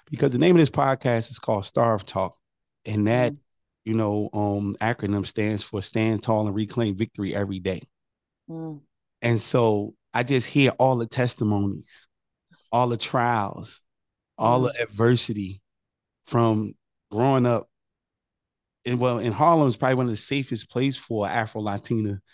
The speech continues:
Speaker 1: <laughs> you know,
Speaker 2: <laughs> Yeah.
Speaker 1: because, you know, it's so diverse,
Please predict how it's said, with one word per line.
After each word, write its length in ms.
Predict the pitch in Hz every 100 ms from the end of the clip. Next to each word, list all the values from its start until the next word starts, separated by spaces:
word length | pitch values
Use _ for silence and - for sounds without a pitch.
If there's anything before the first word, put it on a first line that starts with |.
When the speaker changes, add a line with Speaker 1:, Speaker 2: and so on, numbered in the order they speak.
| _
Speaker 1:
<laughs> 240 | _ _ -
you 220 | 127 143
know, 200 | 123 117
Speaker 2:
<laughs> 60 | 170
Yeah. 0 |
Speaker 1:
because, 800 | 123 - 151 151 127 123 120 - - _ _ _ -
you 120 | 143
know, 240 | 135 117
it's 180 | 117 120
so 200 | - 147
diverse, 760 | 135 123 104 123 117 98 -